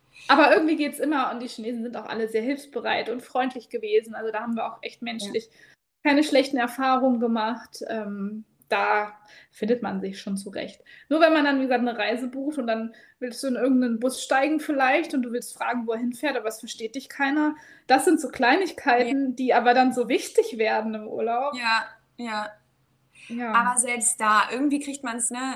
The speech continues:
Speaker 2: mit Händen und Füßen dann ja tatsächlich meistens hin. Und meistens, und das finde ich immer so toll auf Reisen,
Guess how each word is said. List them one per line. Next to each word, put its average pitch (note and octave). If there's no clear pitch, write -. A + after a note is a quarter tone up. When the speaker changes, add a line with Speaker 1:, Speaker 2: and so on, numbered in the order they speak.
Speaker 2:
mit A#3
Händen B3
und A3
Füßen B3+
dann A3
ja G#3+
tatsächlich A3
meistens G3
hin. A3+
Und A#3+
meistens, A#3
und A#3
das A#3+
finde B3
ich A#3
immer G#3+
so A3
toll A#3+
auf G3
Reisen, G3